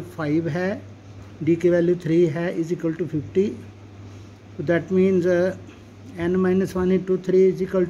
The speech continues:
to, ये फ़ाइव इधर चला गया तो ये फ़ोर्टी फ़ाइव रह गया और इसको थ्री से divide कर दिया तो फ़िफ़्टीन रह गया। n minus one is equal to fifteen, तो n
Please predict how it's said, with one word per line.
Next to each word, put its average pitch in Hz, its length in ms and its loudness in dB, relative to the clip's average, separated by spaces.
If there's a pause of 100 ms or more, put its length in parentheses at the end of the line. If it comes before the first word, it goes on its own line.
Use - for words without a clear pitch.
to, 190 100 4 (560)
ये 175 140 2
फ़ाइव 175 360 2
इधर 175 180 2
चला 175 260 0
गया 170 220 0
तो 180 160 -2
ये 170 160 2
फ़ोर्टी 170 340 -4
फ़ाइव 175 260 0
रह 180 180 2
गया 180 260 4 (540)
और 175 120 -2
इसको 175 280 0
थ्री 180 260 0
से 185 180 0
divide 170 300 2
कर 165 200 0
दिया 165 240 2
तो 175 180 -2
फ़िफ़्टीन 180 460 -2
रह 180 160 2
गया। 175 220 0 (460)
n 175 160 2
minus 185 440 2
one 185 120 0
is 180 160 2
equal 180 180 0
to 170 100 -10
fifteen, 170 460 -2
तो 185 180 2
n 175 100 0